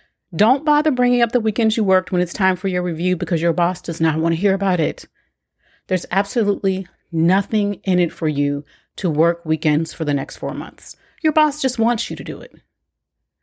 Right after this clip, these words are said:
You can show up weekend after weekend, but no one really cares. Now, I don't know about you, but to me, that would feel like a pretty big sacrifice, and I would probably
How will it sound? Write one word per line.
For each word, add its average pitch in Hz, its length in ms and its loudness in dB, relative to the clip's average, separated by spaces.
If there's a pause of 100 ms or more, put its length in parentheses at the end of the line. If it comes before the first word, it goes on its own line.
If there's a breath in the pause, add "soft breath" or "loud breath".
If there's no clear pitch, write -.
(160)
You 220 80 -2
can 180 160 -4
show 247 280 2
up 214 180 0
weekend 247 320 0
after 226 220 -2
weekend, 180 420 -2 (300)
but 165 140 0
no 160 280 4
one 175 280 0
really 151 320 0
cares. - 540 -14 (1400)
Now, 185 160 0
I 240 140 0
don't 320 160 2
know 262 80 2
about 156 240 2
you, 185 120 0
but 190 180 -2
to 175 120 -6
me, 202 320 -4 (120)
that 240 420 0
would 359 160 -4
feel 165 560 -2 (320)
like 202 200 0
a 226 60 2
pretty 196 340 0
big 160 360 2
sacrifice, - 880 -4
and 170 160 2
I 185 100 -4
would 202 140 -4
probably 226 680 -2